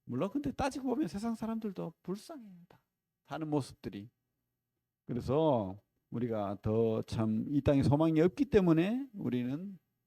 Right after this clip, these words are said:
기다립니다. 주님을 기다리고 그 약속을 기다리는 겁니다. 그래서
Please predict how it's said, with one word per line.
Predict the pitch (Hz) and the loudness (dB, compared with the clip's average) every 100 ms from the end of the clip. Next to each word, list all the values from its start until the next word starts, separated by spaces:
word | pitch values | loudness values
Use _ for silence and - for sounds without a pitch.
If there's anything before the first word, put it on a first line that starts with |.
| _ _ _ - | _ _ _ -6
기다립니다. | - - - _ _ _ _ _ _ _ _ _ | -6 -6 -20 _ _ _ _ _ _ _ _ _
주님을 | - 120 113 104 | 0 4 4 4
기다리고 | 104 98 98 101 | 0 -2 -4 -4
그 | - 120 127 - _ _ - 135 127 | -2 -2 -2 -8 _ _ -12 0 4
약속을 | 139 - 160 151 160 165 - _ - | 4 4 4 8 6 4 -2 _ -2
기다리는 | 131 131 113 110 | 2 2 0 -8
겁니다. | - - - _ _ - _ - | -16 -20 -20 _ _ -20 _ -8
그래서 | 113 110 127 127 | -6 0 0 0